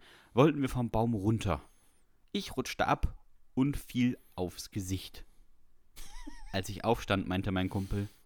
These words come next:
"Scheiße, Alter, dir ist ja da ein Zahn abgebrochen."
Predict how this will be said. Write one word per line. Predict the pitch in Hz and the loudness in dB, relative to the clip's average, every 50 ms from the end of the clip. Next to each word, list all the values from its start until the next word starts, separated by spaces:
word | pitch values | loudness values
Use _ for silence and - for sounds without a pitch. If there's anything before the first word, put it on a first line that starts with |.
| - - - - - _ _ _ - | -20 -20 -20 -20 -20 _ _ _ -12
"Scheiße, | - - - - - - 120 135 147 156 - - 156 151 | -8 -4 -4 -2 0 0 2 2 2 2 2 2 0 2
Alter, | 131 139 151 151 135 - 151 147 139 131 113 - - - - _ _ _ _ _ _ _ - - - | 2 4 4 4 4 4 4 6 6 4 4 2 -6 -14 -20 _ _ _ _ _ _ _ -20 -8 -4
dir | 95 107 | -2 -2
ist | 104 117 | 0 0
ja | 127 | 0
da | 120 123 | 2 2
ein | 123 120 101 | 2 2 0
Zahn | - - - 131 151 180 185 - | -2 -4 -2 2 4 4 4 4
abgebrochen." | - - 143 - - 175 143 117 - 147 151 131 123 127 131 117 - | 0 -4 -4 -2 0 0 2 4 4 4 4 2 2 0 -2 -2 -2